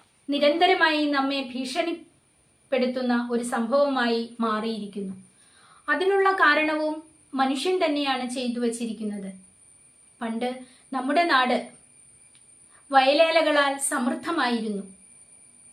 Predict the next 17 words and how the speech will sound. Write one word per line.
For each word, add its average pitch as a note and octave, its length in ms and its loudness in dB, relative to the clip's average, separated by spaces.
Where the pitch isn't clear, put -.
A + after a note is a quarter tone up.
മഴ A#3 260 -2
പെയ്താൽ C4 460 2
വെള്ളം D4 480 0
ആ C#4 100 4
വയലുകളിൽ D4+ 680 2
ശേഖരിക്കപ്പെടും. A#3+ 880 -4
എന്നാൽ D#4 300 0
ഇന്ന് E4 200 0
വയലുകളെല്ലാം D#4 800 0
മണ്ണിട്ട് D4+ 460 -2
നികത്തി B3+ 500 -6
വൻകിട C#4+ 440 2
കെട്ടിടങ്ങളും D4 920 0
താമസ C#4+ 360 2
സൗകര്യത്തിനുള്ള C#4 1120 2
കെട്ടിടങ്ങളുമൊക്കെയാക്കി B3+ 1080 0
മാറ്റിയിരിക്കുന്നു. G#3+ 960 -4